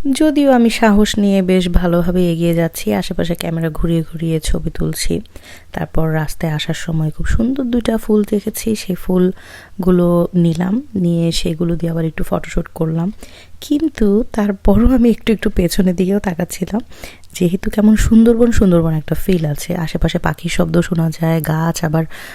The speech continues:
ওই ছোট একটা ঝর্ণার মতন শব্দ হচ্ছে। তো আশেপাশে তাকাতে তাকাতে দেখলাম যে ওই মেইন রাস্তাটা চলে আসছে, মানে, আমি normally এদিক থেকে এসেছি,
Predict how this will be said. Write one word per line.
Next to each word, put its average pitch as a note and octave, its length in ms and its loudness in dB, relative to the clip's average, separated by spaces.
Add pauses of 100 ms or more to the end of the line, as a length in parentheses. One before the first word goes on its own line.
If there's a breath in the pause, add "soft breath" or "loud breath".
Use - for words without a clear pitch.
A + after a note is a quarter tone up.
(180 loud breath)
ওই D#3 220 0
ছোট - 240 -2
একটা D#3+ 420 -2 (120)
ঝর্ণার D#3+ 420 2
মতন D#3 440 0
শব্দ D3+ 360 -2
হচ্ছে। D#3+ 440 0 (640 loud breath)
তো E3 300 -8
আশেপাশে E3+ 440 -2
তাকাতে E3 320 -4
তাকাতে A3+ 380 -2
দেখলাম C#4+ 440 0
যে C#4+ 260 -2
ওই E3+ 140 0
মেইন D#3+ 260 2
রাস্তাটা D3+ 380 -4
চলে F3 300 -4
আসছে, - 300 -4 (580 soft breath)
মানে, D#3+ 320 -2 (420 loud breath)
আমি D#3+ 340 0 (180)
normally D#3+ 460 2
এদিক G3 300 2
থেকে A3+ 260 0
এসেছি, B3 540 -2